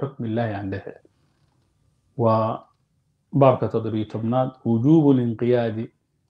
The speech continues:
in loo hoggaansamo inay waajib tahay, li xukmi Illaahi leh. Xukumka Ilaahay in loo hoggaansamo inay waajib tahay. وما يقوله من دعي إلى ذلك. Iyo waxa uu leeyahay qofkii loogu yeero la yiraa-,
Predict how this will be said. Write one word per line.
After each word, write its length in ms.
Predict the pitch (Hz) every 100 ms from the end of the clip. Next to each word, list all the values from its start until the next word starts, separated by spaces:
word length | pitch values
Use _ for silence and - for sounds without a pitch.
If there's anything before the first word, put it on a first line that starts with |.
| _ _ -
in 380 | 151 165 160 - _ _ _ -
loo 460 | 117 113 139 156
hoggaansamo 720 | 135 123 120 117 113 - 123 120
inay 280 | 143 131
waajib 460 | 110 123 131 110 101
tahay, 160 | 110 104
li 120 | 107
xukmi 520 | - 170 165 - 131
Illaahi 400 | 120 127 135 - -
leh. 120 | _ _ _ _ -
Xukumka 420 | 147 117 104 -
Ilaahay 360 | 120 135 131
in 120 | 143 123
loo 100 | 147
hoggaansamo 680 | 143 127 104 - 107 104 - _ _ _ -
inay 160 | 131
waajib 380 | 120 117 107 -
tahay. 220 | - - - _ _ _ _ _ _ -
وما 260 | 151 170 165
يقوله 600 | 156 175 196 175 156 143 151
من 260 | 147 139 127
دعي 420 | 156 143 139 127
إلى 240 | 120 110 110
ذلك. 380 | 117 113 110 - _ _ _ _ _ _
Iyo 120 | 131
waxa 240 | 175 156 127
uu 120 | 131
leeyahay 280 | 151 127 117
qofkii 340 | 160 151 -
loogu 280 | 127 123 143
yeero 320 | 143 127 123
la 120 | 120 117
yiraa-, 380 | 113 113 117